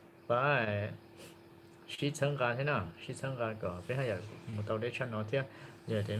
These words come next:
thì họ chẳng họ chỉ tàu dùng có biết qua xíu, họ chỉ tàu bao chỉ là, à, cô họ xuống đến nông thế à, cũng mà, à, xong thảo thế tiền này, ô tàu này, à,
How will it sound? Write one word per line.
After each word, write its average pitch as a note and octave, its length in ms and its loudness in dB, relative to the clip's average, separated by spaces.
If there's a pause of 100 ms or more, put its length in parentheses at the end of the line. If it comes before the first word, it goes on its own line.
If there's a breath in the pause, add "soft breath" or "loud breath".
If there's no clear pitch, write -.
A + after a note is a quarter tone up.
(100)
thì C3 80 2
họ A2 460 2 (180)
chẳng F2 240 -4
họ G#2+ 300 0
chỉ G#2+ 260 -6
tàu A2 260 4
dùng F2 140 -6
có F#2+ 140 -4
biết C#3+ 100 2
qua B2 180 2
xíu, D3 280 2
họ A#2+ 140 -6
chỉ - 140 -10
tàu A2 100 0
bao A#2 300 0
chỉ - 140 -12
là, F#2 80 -6 (480 loud breath)
à, F#2 180 -4 (120)
cô C3 80 2
họ A2+ 80 0 (100)
xuống G#2+ 140 0
đến F#2+ 160 -2
nông G#2+ 220 0
thế B2+ 120 2
à, G2+ 80 2 (100)
cũng A2 160 -6
mà, G2+ 320 -2
à, F#2+ 40 -4
xong A2+ 280 -4
thảo G2+ 180 0
thế A#2+ 140 -2
tiền G2 160 -2
này, F#2+ 200 -8
ô G#2 100 -2
tàu G2+ 200 0
này, A2 400 -2 (460 loud breath)
à, F#2 300 -4